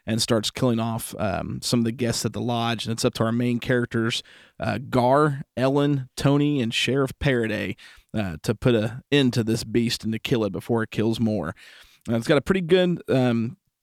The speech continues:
cast for a nineteen seventy-seven made-for-T V film. You've got Bo Svensson in it, and, and, uh, it was one of the bigger names, him and Clint Walker. Uh, Bo Svensson,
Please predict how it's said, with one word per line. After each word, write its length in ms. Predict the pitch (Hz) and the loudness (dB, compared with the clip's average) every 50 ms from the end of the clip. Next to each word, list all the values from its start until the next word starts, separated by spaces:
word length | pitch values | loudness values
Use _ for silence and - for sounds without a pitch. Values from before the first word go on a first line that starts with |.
| _ _ _ _ _ _ _ _ _ _ _ _ | _ _ _ _ _ _ _ _ _ _ _ _
cast 480 | - 160 135 117 117 135 - - - - | 2 4 4 4 4 2 0 -4 -10 -16
for 180 | - - - 117 | -6 -2 0 0
a 60 | 110 | 2
nineteen 340 | 117 117 120 117 - 123 117 | 2 2 0 0 0 0 0
seventy-seven 460 | - 127 117 113 101 - 123 117 117 | 2 2 0 0 0 0 0 0 2
made-for-T 360 | 117 113 113 - 110 - 120 | 0 0 0 -2 -2 -6 -6
V 100 | 113 113 | -6 -6
film. 300 | 104 - 120 123 131 139 | -6 -2 -2 0 2 0
You've 100 | 127 110 | 0 0
got 240 | 110 110 101 117 - | -2 -4 -4 0 2
Bo 140 | 120 117 117 | 4 4 4
Svensson 600 | - - - - - 127 131 127 - 139 139 143 - - - - - - _ _ | 4 2 -2 0 2 2 2 2 2 2 0 0 -2 -6 -14 -20 -20 -20 _ _
in 160 | - 135 160 | 2 4 4
it, 240 | 170 170 - - - | 4 2 0 -6 -8
and, 300 | - 113 117 110 113 107 | -6 -4 -4 -2 -2 -4
and, 300 | 98 - - 87 82 82 | -4 -6 -6 -6 -6 -4
uh, 140 | 85 87 82 - _ _ - 95 - - | -6 -6 -8 -10 _ _ -14 -14 -6 -4
it 60 | 113 | -4
was 200 | 113 123 123 120 | -4 -2 -2 0
one 160 | 117 135 139 | 2 2 4
of 40 | 127 | 2
the 60 | 120 | 2
bigger 260 | 117 120 127 127 120 113 | 2 2 2 2 2 2
names, 300 | 117 117 120 135 - - | 2 0 0 -2 -2 0
him 140 | 123 120 | 2 2
and 100 | 113 110 | 2 0
Clint 220 | - - 127 76 67 | 0 -2 -2 -2 0
Walker. 380 | 113 120 120 135 - 117 113 113 - - - - - - - _ - | -2 -2 -2 0 2 0 0 0 -2 -10 -20 -20 -20 -20 -18 _ -4
Uh, 60 | 123 120 | -2 2
Bo 180 | 117 143 143 | 4 6 6
Svensson, 640 | 135 - - 135 147 147 135 - 127 120 120 120 | 6 4 2 2 2 2 2 2 2 2 2 2